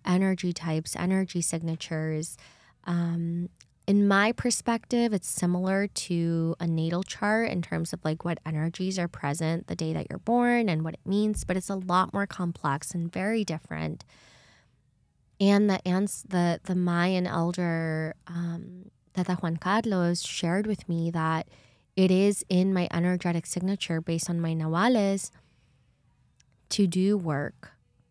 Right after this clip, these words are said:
with the elders, with the wisdom keepers. And so I, I just feel like it was such a big initiation, and it asked me to show up with so much humility.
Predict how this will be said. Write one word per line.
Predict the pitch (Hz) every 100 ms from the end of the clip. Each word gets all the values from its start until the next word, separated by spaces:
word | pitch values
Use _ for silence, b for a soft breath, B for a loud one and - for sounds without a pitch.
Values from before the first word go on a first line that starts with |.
| _ _ -
with | 170 180 170 -
the | - -
elders, | 151 151 156 156 - - -
with | 170 170 170
the | 180
wisdom | 165 165 - 165
keepers. | 165 165 - 160 - - -
And | 180
so | - 175
I, | 175 -
I | 175
just | 165 226 -
feel | - 240
like | 247 226 196
it |
was | 175 180
such | - - 165
a | 185
big | 175 160 160
initiation, | 170 165 156 - 165 165 160 - 160 160 160 b b b b b
and | 185 185
it | 185 -
asked | 170 175 202 -
me | 269
to | 254
show | - - 170 170
up | 170 175 -
with | 180 -
so | - - 165
much | 175 214 -
humility. | - 233 165 160 175 - 240 247 262